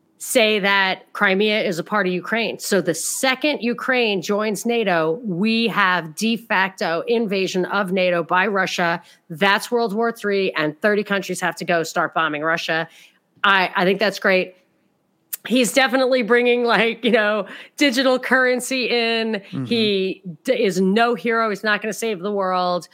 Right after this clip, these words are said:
Speaker 1: Um, I think that they are just dividing the world into three. They provoke him, but ultimately, I don't,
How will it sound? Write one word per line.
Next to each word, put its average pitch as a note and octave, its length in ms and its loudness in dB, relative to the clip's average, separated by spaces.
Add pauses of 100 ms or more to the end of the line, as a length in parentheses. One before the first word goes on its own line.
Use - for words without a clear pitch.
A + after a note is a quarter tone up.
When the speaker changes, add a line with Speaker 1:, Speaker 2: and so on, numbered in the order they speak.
(380)
Speaker 1:
Um, E3 360 2
I F3+ 80 0
think G#3 600 0
that F3 420 0
they F3+ 160 2
are F3 100 0
just E3 220 -8
dividing E3 340 0
the F3+ 80 -4
world E3+ 260 -2
into E3 220 -6
three. E3 640 -2 (120)
They D#3+ 320 0 (220)
provoke A#3+ 440 0
him, A#3+ 380 -2 (360)
but F#3 240 0
ultimately, F#3 920 -2
I E3+ 140 2
don't, E3 340 0